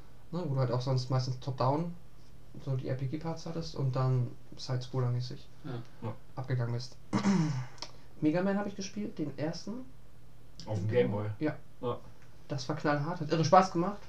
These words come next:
Speaker 1: Das ist halt echt immer noch so von der Gameplay-Mechanik, die da eingebaut ist, fühlt sich einfach,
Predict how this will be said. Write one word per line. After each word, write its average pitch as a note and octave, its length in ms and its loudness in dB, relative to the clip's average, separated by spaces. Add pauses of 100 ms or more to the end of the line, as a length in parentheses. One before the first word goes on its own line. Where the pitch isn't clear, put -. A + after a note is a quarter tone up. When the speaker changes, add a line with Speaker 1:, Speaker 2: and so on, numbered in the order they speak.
(160)
Speaker 1:
Das C3+ 100 -2
ist - 40 0
halt D3 120 8
echt - 160 -2
immer D3+ 120 6
noch C#3+ 80 6
so D3 120 0
von C#3 540 2
der C3 100 2
Gameplay-Mechanik, D#3+ 680 2
die D3+ 80 2
da C3+ 100 2
eingebaut C#3+ 340 0
ist, B2+ 220 -2 (460)
fühlt - 200 -2
sich C3+ 100 -6
einfach, C3 200 0